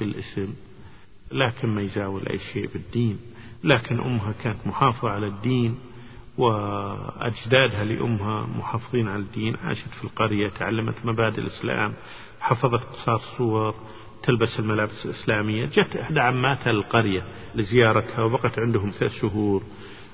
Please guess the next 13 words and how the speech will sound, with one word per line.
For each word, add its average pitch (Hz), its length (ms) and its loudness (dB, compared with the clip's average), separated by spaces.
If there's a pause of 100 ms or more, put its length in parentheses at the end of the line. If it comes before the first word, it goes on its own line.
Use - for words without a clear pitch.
(100)
وأظهرت 160 760 6
إعجابها 120 520 4
بأخلاق 113 500 0
البنت 110 460 4
وسلوكها 113 640 0
وتربيتها، 107 920 0 (560)
فطلبتها 147 540 6
من 120 180 2
أمها 110 420 2
حتى - 280 -4
تسافر 120 440 0
معها 107 220 2
المدينة. 101 640 0